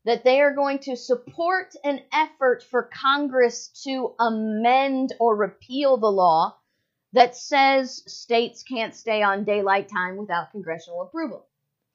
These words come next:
There is a national proposal that has been introduced by Senator Marco Rubio.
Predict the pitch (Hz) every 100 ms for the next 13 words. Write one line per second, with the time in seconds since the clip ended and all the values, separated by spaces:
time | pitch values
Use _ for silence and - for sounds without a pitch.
0 | _ _ - 247 262 247 240 247 254 294
1 | 381 403 381 311 302 247 247 196 190 247
2 | 302 226 233 226 220 254 285 269 240 240
3 | - - 214 226 247 233 240 247 220 196
4 | 214 262 247 190 190 175 151 160